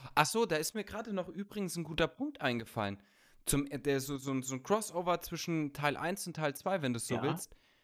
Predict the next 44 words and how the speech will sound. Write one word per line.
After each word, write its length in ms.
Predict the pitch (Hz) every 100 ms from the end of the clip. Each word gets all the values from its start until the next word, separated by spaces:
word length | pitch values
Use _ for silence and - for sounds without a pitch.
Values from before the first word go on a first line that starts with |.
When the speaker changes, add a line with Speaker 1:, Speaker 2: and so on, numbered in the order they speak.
| _ _ _ _ _ _ _ _ _ -
Speaker 1:
Du 160 | 151
als 340 | 147 139 139 -
Mann 480 | 131 175 214 240 269 -
arbeitest 640 | 135 147 175 165 160 -
ja 160 | 160 143
sehr, 340 | 120 160 185
sehr 240 | 151 165 151
viel 260 | - 170
mit 220 | 165 151
Frauen 380 | - 143 151 147
auch 200 | - 101
Speaker 2:
Mhm. 80 | 107
Speaker 1:
zusammen. 500 | 95 95 104 147 - _ _ _ _ _ _ _ _ _ _ _ _ _ _ _
Da 160 | - 127
kann 120 | 151
eine 100 | 175
gewisse 360 | 165 156 - 175
Eifersucht 560 | 185 - 143 117 -
Speaker 2:
Ja. 60 | -
Speaker 1:
entstehen 480 | 104 107 110 107 156 - _ -
bei 160 | 117 113
deiner 540 | 113 110 107 104 -
Madame, 420 | - 120 110 110 107
die 160 | 110
zu 200 | - 117
Speaker 2:
Ja. 60 | 104
Speaker 1:
Hause 280 | 101 104 110
hockt. 320 | 165 - - - - _ _
Speaker 2:
Das 160 | - 147
stimmt. 340 | - 113 - - _ _ _
Speaker 1:
Weil 200 | 123 135
die 120 | 151
auch 160 | 156 151
nicht 200 | 156 147
weiß, 320 | 151 147 139 135
wer 320 | 127 165 202
das 240 | 139 -
ist, 240 | - 117 -
weil 160 | 131
es, 180 | 135 127
es 200 | 139 135
herrscht 320 | 151 175 - 185
doch 120 | 147
dieses, 460 | - 165 156 -